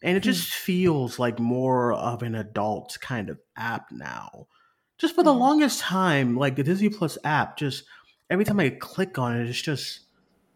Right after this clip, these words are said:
Speaker 1: just bright light and animation and Marvel. I'm like, "This is too f-, this is too P G."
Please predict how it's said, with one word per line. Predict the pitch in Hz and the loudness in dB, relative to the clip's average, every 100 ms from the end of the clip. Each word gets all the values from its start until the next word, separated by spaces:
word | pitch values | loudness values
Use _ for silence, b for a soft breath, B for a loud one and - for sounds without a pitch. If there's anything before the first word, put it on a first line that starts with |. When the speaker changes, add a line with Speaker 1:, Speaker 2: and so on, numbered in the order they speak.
| _ _ | _ _
Speaker 1:
just | - 110 104 | -10 -10 -6
bright | 101 139 160 127 | -2 0 0 0
light | 147 160 147 120 117 | 0 0 0 -2 -4
and | 101 | -2
animation | 139 156 135 156 151 - 123 113 | 0 0 0 -2 -4 -4 -4 -2
and | 107 | -2
Marvel. | 107 120 156 139 117 | 0 0 0 -2 -2
I'm | |
like, | 131 131 | -4 -6
"This | - | -8
is | 190 | -12
too | - 226 | -8 -8
f-, | 220 - | -8 -14
this | - - | -14 -10
is | 196 - | -12 -12
too | - 208 | -12 -12
P | 208 - 117 | -10 -8 -8
G." | 113 - 58 53 - | -8 -14 -14 -16 -18